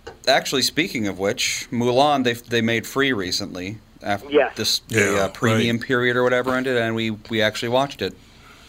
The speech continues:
Speaker 2: And?
Speaker 1: It was not nearly as bad as we were expecting.
Speaker 2: It's really a good movie.
Speaker 1: Yeah.
Speaker 2: <laughs> I mean, action-wise, it's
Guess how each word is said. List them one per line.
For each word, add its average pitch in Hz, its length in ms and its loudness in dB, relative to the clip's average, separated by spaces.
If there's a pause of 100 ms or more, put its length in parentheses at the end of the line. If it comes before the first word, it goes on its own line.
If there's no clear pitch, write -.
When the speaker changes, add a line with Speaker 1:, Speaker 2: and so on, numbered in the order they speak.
(360)
Speaker 2:
And? 131 600 0
Speaker 1:
It 110 200 0
was 117 220 0
not 131 220 4
nearly 165 440 2
as 170 100 0
bad 139 300 0
as 139 100 -4
we 143 100 0
were 139 140 0
expecting. 135 520 -6 (420)
Speaker 2:
It's 165 200 4 (440)
really 160 360 2
a 117 60 0
good - 300 2
movie. 135 220 2
Speaker 1:
Yeah. 143 240 2 (120)
Speaker 2:
<laughs> - 120 -6
I 185 60 4
mean, 143 280 -2 (280)
action-wise, 175 920 2
it's 123 160 -10